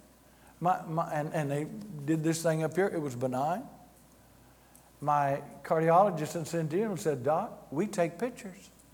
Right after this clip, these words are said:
Here it was. And here it is."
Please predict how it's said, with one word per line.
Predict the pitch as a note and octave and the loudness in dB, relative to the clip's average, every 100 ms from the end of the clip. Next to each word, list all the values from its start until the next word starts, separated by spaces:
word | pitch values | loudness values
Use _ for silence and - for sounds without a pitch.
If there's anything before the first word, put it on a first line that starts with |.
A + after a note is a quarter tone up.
| - - - - - - - - | -20 -20 -20 -20 -20 -20 -20 0
Here | F3+ B3+ | 2 2
it | C4 | 2
was. | B3+ D4+ B3 - - - - - - - - - - - - - - - - | 2 0 -4 -12 -20 -20 -20 -20 -20 -20 -20 -20 -20 -20 -20 -20 -20 -20 -4
And | G#3 | 0
here | G#3 C4+ D#4+ | 2 2 2
it | |
is." | F#4+ F4+ | 0 -2